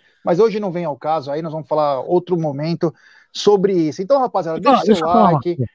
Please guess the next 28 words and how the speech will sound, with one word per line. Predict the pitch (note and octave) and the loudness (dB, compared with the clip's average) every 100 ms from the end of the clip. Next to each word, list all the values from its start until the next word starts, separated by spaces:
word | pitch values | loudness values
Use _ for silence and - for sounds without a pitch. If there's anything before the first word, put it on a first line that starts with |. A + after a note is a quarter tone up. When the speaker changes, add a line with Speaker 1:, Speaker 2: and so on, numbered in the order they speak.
| _ | _
Speaker 1:
ative | G3 - A#3+ G#3+ | 0 0 -2 -4
o | |
sininho | F#3 G3+ F#3+ | -4 -6 0
das | F3 | 0
notificações, | F3 - - F3 D#3+ - F3 F3 D#3+ | -2 -8 -6 -4 -4 -4 -4 -4 -6
compartilhe. | - A#3+ A#3+ F#3 A#2 - F3+ F#3+ F#3 F3 - _ _ | -4 -4 0 0 -2 -4 0 4 4 4 0 _ _
Diga | F3 G#3 | 0 4
aí, | G3 | 4
Aldão. | E3 D3+ D3 A#2 _ _ _ _ | 2 0 -6 -10 _ _ _ _
Speaker 2:
Ó, | C#4 A2+ | -4 -2
na | E3+ - | -2 0
próxima | F#3+ C4+ - C4+ | 2 2 2 -2
terça-feira, | - F3+ E3+ C3+ C#3 C#3+ | 0 0 0 0 0 0
no | D#3 | -2
Palestra, | - E3+ B2+ D3 F#3 - A#3+ G#3 _ _ _ _ | -2 0 2 2 0 -2 -6 -8 _ _ _ _
quem | A#3 A3+ | -2 0
vai | D#3+ | -4
estar? | - C3+ G#2 - _ _ - | -2 -2 -2 -8 _ _ -12
Josa | G3+ A3 A#3 A3 A#3+ | -6 0 0 0 -4
No-, | B3 G3 | -6 -8
Josa | C#3 A3 A3 | 0 0 0
Novales, | C4 E3 D#3 F3 D#3 | -2 -2 0 0 -2
vão | C#3 F3+ | -6 -4
falar | F3+ F3+ | -2 -2
da | F#3 | -2
janela | E3+ F#3+ C#3 C#3+ E3+ | 0 -2 -2 -2 -2
de | F3+ | -4
transferência. | F3 F3 G3 - E3 C3+ C#3 - | -6 -6 -6 -4 -4 -4 -6 -10